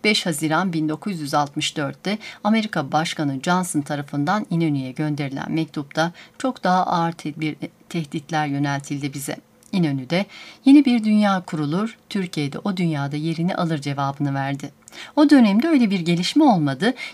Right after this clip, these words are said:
yeni bir dünya kurulmadı. Türk-Amerikan ilişkileri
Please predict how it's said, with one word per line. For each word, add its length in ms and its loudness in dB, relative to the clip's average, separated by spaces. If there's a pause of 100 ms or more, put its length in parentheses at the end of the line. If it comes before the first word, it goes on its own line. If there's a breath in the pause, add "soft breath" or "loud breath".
yeni 220 8
bir 200 0
dünya 400 2
kurulmadı. 640 -2 (280 loud breath)
Türk-Amerikan 640 0
ilişkileri 720 -2